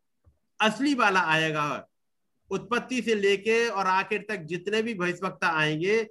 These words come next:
वो कोई भी बात को काटेंगे नहीं, बल्कि बताएंगे, "देखो, ये उस वाली आयत की पूर्ति है, ये इस वाली आयत की पूर्ति है।"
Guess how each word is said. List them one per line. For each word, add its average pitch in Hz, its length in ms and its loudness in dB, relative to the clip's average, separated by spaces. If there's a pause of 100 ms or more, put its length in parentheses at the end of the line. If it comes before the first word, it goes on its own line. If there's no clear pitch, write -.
(220)
वो 240 160 2
कोई 226 320 0
भी 233 160 -4
बात 185 340 -2
को 240 100 -2
काटेंगे 233 680 -2
नहीं, 190 420 -6 (340)
बल्कि 247 260 0
बताएंगे, 214 420 2
"देखो, 220 320 2
ये 196 240 0
उस 233 260 -2
वाली 247 260 0
आयत 214 260 -2
की 220 80 -10
पूर्ति 160 480 -10
है, 117 140 -4
ये 226 200 -2
इस 240 140 -6
वाली 233 220 0
आयत 208 240 2
की 196 60 -16
पूर्ति 151 440 -10
है।" 92 180 -12